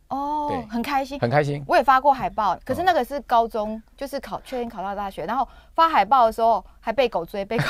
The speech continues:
Speaker 1: 追，<laughs> 就是发到那门口，有一个狗看到我就啵啵啵，我就赶快，赶快跑，赶快跑这样子。
Speaker 2: <laughs> OK。
Speaker 1: 所以我刚才问你说，你在发海报，哎，你很勇敢，而且，可是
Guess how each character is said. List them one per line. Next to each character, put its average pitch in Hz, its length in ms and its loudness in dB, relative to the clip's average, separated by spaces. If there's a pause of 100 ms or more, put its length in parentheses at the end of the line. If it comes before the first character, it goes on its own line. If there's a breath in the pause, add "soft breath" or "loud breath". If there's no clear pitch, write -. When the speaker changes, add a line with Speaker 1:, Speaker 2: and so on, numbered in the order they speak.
(160)
Speaker 1:
追， 240 160 -4 (120)
<laughs> - 120 -20
就 - 100 -2
是 453 280 10 (240 loud breath)
发 403 100 12
到 427 60 12 (100)
那 403 80 12
门 349 120 12
口， 311 100 8
有 330 80 10
一 415 40 4
个 403 40 4
狗 269 180 10
看 392 160 2
到 403 80 10
我 277 60 6
就 339 120 4
啵 - 220 6
啵 427 140 8
啵， - 140 10
我 285 80 10
就 381 80 6
赶 - 100 -8
快， 392 140 10 (420 loud breath)
赶 - 100 6
快 453 140 12
跑， 254 180 8
赶 240 140 4
快 330 120 6
跑 262 240 2
这 214 100 0
样 269 140 6
子。 208 220 -6
Speaker 2:
<laughs> 214 40 -14
OK。 147 240 0
Speaker 1:
所 427 100 6
以 480 100 10
我 587 80 10
刚 - 160 12
才 403 140 8
问 381 120 2
你 285 60 -2
说， 349 180 2 (240 loud breath)
你 262 80 -6
在 330 140 4
发 349 160 6
海 262 120 4
报， 277 120 4
哎， 285 100 8
你 330 80 0
很 294 120 0
勇 233 240 -4
敢， 214 180 2
而 285 60 2
且， 330 160 -4 (280 soft breath)
可 294 120 -6
是 330 80 -6